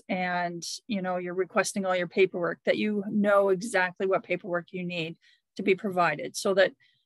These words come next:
you're not losing records and missing information, um, because the new management company will need all of that documentation.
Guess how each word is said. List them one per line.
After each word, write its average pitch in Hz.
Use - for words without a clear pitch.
you're 226
not 196
losing 202
records 175
and 180
missing 196
information, 170
um, 190
because 247
the 254
new 254
management 196
company 196
will 190
need 190
all 185
of 170
that 165
documentation. 170